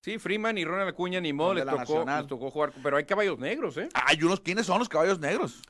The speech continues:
Speaker 1: Jung Ho Lee, que viene a hacer la gran maravilla con los Gigantes de San Francisco,
Speaker 2: Va a
Speaker 1: ¿eh?
Speaker 2: debutar en Grandes Ligas. No creo que le vaya a ir tan bien.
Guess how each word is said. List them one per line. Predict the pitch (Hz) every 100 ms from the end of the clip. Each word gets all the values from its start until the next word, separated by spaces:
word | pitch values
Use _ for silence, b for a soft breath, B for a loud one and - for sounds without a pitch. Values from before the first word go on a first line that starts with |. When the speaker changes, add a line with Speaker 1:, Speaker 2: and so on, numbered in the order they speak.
| -
Speaker 1:
Jung | 147 311 339 - -
Ho | 220 269
Lee, | 202 269 330
que | 208 156 143
viene | 139 196
a | 208
hacer | 190 226
la | 208 151
gran | 139 175 269
maravilla | 233 160 139 185 214
con | 175 151
los | 131
Gigantes | 131 131 - 214
de | 143
San | 123
Francisco, | 104 92 135
Speaker 2:
Va |
a | 208
Speaker 1:
¿eh? | 320
Speaker 2:
debutar | 233 - 165
en | 202
Grandes | 202 208 185
Ligas. | 135 123 104 -
No | - 175 226 240 -
creo | 180 165 170 170 -
que | 120
le | 104
vaya | 113
a | 131
ir | 120
tan | 143 127
bien. | 95 82